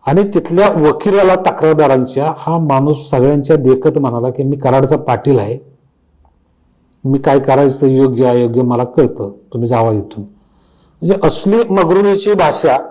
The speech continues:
जी इथं मतदारांना वापरली जाते ती लोकहिताची कामं करताना किंवा जे अन्यायानं पीडित आहेत त्यांच्यासाठी पण वापरायचं काम या खुज्या नेतृत्वाचं,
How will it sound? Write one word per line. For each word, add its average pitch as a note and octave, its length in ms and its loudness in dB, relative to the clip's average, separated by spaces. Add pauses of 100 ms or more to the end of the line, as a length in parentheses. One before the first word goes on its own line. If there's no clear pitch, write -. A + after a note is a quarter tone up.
(440)
जी F3 100 4
इथं F#3+ 340 -2
मतदारांना E3 680 2
वापरली F3+ 320 2
जाते F3+ 380 0 (400)
ती C3+ 120 0
लोकहिताची C#3 580 0
कामं C3 360 0
करताना B2+ 460 -6
किंवा C#3 260 -8
जे D3+ 120 -4
अन्यायानं D#3+ 460 -2
पीडित E3+ 360 2
आहेत A2+ 120 -6 (680)
त्यांच्यासाठी E3+ 500 2
पण F3+ 220 0 (100)
वापरायचं C#3+ 680 0 (880)
काम C3+ 260 4 (400)
या C#3+ 460 2 (420)
खुज्या C#3+ 260 4
नेतृत्वाचं, C3+ 800 -2